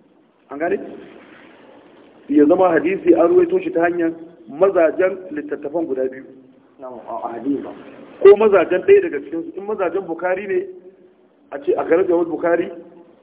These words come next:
Speaker 1: an gane ku? Bi sharɗin, abin nan, abin nan, wa, abin ne? Bi, a, bi sharɗin sahih. مع مراعاة الكيفية
Speaker 2: مع مراعاة الكيفية التي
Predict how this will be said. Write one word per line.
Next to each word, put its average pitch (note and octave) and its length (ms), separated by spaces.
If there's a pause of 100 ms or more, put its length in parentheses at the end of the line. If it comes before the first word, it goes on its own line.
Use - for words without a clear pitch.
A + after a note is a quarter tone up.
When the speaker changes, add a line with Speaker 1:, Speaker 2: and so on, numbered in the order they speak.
(440)
Speaker 1:
an C#3+ 100
gane D#3 240
ku? - 220 (840)
Bi C#3+ 160
sharɗin, G#3 380 (260)
abin C#3+ 220
nan, A#2+ 140 (920)
abin C#3 420
nan, D#3+ 200
wa, D3+ 100 (160)
abin D3 180 (100)
ne? F3 160 (1700)
Bi, D3+ 160
a, C#3+ 220
bi C#3 180
sharɗin G3+ 340
sahih. C#3 300 (1300)
مع F3+ 200
مراعاة F3+ 540
الكيفية D3 300
Speaker 2:
مع E3 140
مراعاة - 460 (100)
الكيفية D3 800
التي E3+ 340